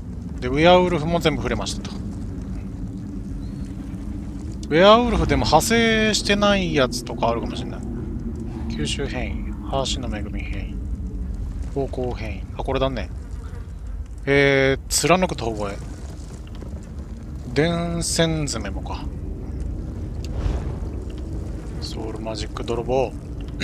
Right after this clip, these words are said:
<clears throat> アンドンテッド。アンドンテッドは、あの、ダンジョンを、あの、グループダンジョン全然やってないんでね、全然上がってません。えー、戦士ギルド。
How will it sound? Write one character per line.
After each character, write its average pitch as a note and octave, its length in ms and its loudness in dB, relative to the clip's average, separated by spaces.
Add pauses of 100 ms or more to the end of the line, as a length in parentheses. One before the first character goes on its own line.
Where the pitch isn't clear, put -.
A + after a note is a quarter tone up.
<clears throat> - 540 -6
ア G#2+ 120 2
ン A#2 80 -4
ド A#2 120 0
ン A#2 60 -4
テ G#3+ 100 -4
ッ - 100 -8
ド。 A#2+ 280 0 (1400)
ア C#3 100 10
ン G3+ 60 6
ド A3+ 120 10
ン G#3+ 100 4
テ F#3+ 80 8
ッ - 40 4
ド D3 100 4
は、 C3 100 10
あ C3 40 8
の、 B2+ 220 0
ダ C#3 140 10
ン G3 100 2
ジ F3 80 2
ョ E3+ 140 6
ン C3+ 500 0
を、 A#2+ 80 0
あ A#2+ 60 4
の、 A#2+ 440 0
グ C#3 100 0
ル F#3+ 60 2
ー - 40 0
プ G3 60 0
ダ G3+ 100 8
ン G3 40 6
ジ F3 80 2
ョ D3+ 40 2
ン C3+ 40 0
全 C#3+ 140 2
然 D3 80 4
や C#3 80 8
っ - 20 -4
て C3+ 120 -4
な C3 100 4
い B2 40 -2
ん - 20 -4
で A2 80 -4
ね、 G#2 180 -4
全 B2+ 180 -4
然 C3+ 160 -2
上 B2+ 80 0
が B2 60 2
っ A#2+ 40 0
て - 120 -6
ま A2+ 100 -4
せ A2 160 -6
ん。 E2 60 -6 (2500)
え C#3 280 0
ー、 C#3 40 -2
戦 C3+ 160 0
士 B2 140 0
ギ A#2 100 0
ル A2+ 60 0
ド。 F#2+ 160 -6